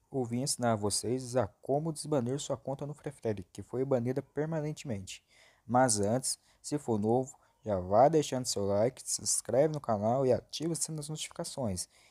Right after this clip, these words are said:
E compartilhe esse vídeo para seu amigo que levou o bom para ajudar nós. Sem mais enrolações, bora para o vídeo. De acordo com o suporte da Garena, hoje é dia dezesseis de janeiro de dois mil e vinte e três, a data que esse vídeo está sendo gravado,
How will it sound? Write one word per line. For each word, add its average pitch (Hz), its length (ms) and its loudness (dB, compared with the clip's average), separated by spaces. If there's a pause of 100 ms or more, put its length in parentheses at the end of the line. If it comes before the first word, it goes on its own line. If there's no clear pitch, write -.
(160)
E 117 80 -6
compartilhe 120 560 -2
esse 139 180 2
vídeo 127 240 -8
para 127 160 -4
seu 147 240 0
amigo 135 400 0
que - 80 -14
levou 147 280 0
o - 20 -2
bom 143 200 -4
para 160 140 -10
ajudar 151 320 -4
nós. 101 400 -4 (340)
Sem 156 240 4
mais 151 200 2
enrolações, 113 760 0
bora 139 300 8
para 165 180 2
o 170 60 -2
vídeo. 95 400 -6 (1120)
De 135 140 4
acordo 147 380 8
com - 140 -4
o - 20 0
suporte 101 460 2
da 98 80 -2
Garena, 95 560 0
hoje 110 320 0
é 95 40 -4
dia 104 160 0
dezesseis 101 520 0
de 120 120 -6
janeiro 101 320 2
de - 120 -8
dois 92 180 -4
mil 98 140 -2
e 120 40 0
vinte 95 200 -6
e - 40 -14
três, 113 380 -2 (240)
a - 100 -10
data 101 320 6
que - 120 -6
esse 101 160 -6
vídeo 95 160 -6
está - 180 -6
sendo 90 180 -8
gravado, 92 520 -4